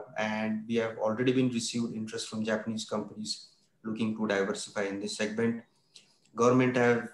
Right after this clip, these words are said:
uh, Government of India has unveiled Pharma twenty twenty vision, where uh, they are aiming to make India as a global leader in end-to-end drug manufacture. Uh, so, uh, you know,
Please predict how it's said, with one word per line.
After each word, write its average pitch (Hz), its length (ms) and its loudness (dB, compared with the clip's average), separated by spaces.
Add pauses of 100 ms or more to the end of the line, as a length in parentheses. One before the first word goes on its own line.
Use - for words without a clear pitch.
uh, 113 200 2
Government 120 340 4
of 120 120 2
India 117 220 6
has 117 280 2
unveiled 113 320 2
Pharma 113 460 2
twenty 123 320 2
twenty 117 340 0
vision, 110 420 -2
where 107 320 0 (580)
uh, 117 220 -2
they 113 80 4
are 110 160 4
aiming 120 400 2
to 120 80 2
make 117 280 2
India 131 280 8 (160)
as 110 140 0
a 110 120 -2
global 120 240 2
leader 113 360 2 (100)
in 107 80 -12 (160)
end-to-end 120 560 2
drug 110 200 0
manufacture. 101 600 -6 (1500)
Uh, 113 220 6
so, 123 200 4 (440)
uh, 117 360 2 (220)
you 117 120 -2
know, 101 120 -2